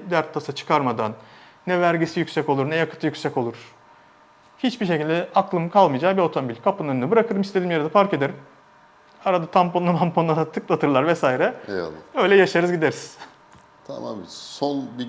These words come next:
Speaker 2: güzel tebessümle bırakalım o zaman. Bonusumuz olsun. Oto Club ailesi olarak tanıdığımız, Koca Üniversitesi'ne gittiğimiz bir ekip var.
Speaker 1: Hı hı.
Speaker 2: Bu aile için ne söylemek istersin?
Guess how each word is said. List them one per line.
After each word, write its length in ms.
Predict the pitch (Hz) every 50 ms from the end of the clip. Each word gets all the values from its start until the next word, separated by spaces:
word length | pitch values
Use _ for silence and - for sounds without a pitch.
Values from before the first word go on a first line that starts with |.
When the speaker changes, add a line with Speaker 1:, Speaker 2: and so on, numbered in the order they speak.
| 113
Speaker 2:
güzel 360 | 113 107 101 123 120 117 117
tebessümle 540 | - 117 98 113 104 - - 117 117 110 98
bırakalım 380 | 95 90 87 87 92 90 87 82
o 60 | 82
zaman. 380 | 82 85 90 101 117 120 104 98
Bonusumuz 420 | 101 104 104 101 - 101 92 82
olsun. 320 | 85 80 80 - 113 113 - - - - - - - - - - - _ _ -
Oto 280 | 113 113 - 175 - -
Club 200 | 147 147 147 143 143 -
ailesi 580 | 101 101 107 110 110 110 107 - - 120 107 95 - - - - - - - -
olarak 320 | 101 104 107 110 110 107
tanıdığımız, 680 | - 110 104 104 98 92 104 101 101 107 127 - - - - - _ _ _ - - _ _ _
Koca 260 | - - 110 101 107 117
Üniversitesi'ne 440 | 120 117 113 110 - - - 101
gittiğimiz 400 | 98 92 92 - 127 131 139 120
bir 60 | 104 101
ekip 260 | 87 - - - -
var. 80 | 92 90 - -
Speaker 1:
Hı 60 | 147
hı. 140 | 139 131 131 131 - - - - - - -
Speaker 2:
Bu 180 | 143 151 139 139
aile 200 | 135 135 131 139
için 220 | 135 - 143 139
ne 60 | 139
söylemek 360 | 131 - 117 92 90 90 87 85
istersin? 440 | - - - 98 98 - - -